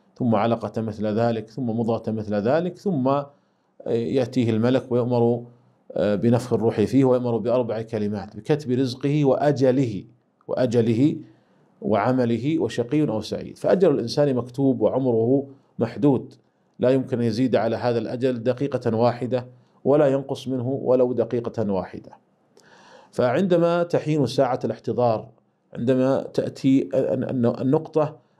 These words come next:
التي يتوقف فيها الإنسان عن الكدح في هذه الدنيا:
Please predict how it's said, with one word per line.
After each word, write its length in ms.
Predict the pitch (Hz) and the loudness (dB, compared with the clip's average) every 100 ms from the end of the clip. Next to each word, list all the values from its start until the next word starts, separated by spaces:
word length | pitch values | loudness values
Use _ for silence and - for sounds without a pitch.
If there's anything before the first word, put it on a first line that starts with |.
| - | -4
التي 240 | 127 131 | -2 0
يتوقف 460 | 127 135 160 151 123 | 0 2 0 0 -4
فيها 220 | 135 131 | -2 0
الإنسان 560 | 120 117 117 - 135 127 | 0 -4 -8 0 0 0
عن 120 | 120 | -4
الكدح 600 | - 135 131 - - _ _ _ _ | -6 -2 -2 -2 -12 _ _ _ _
في 120 | - 110 | -4 0
هذه 280 | 123 107 | 0 0
الدنيا: 420 | 107 92 101 87 | -4 -4 -6 -8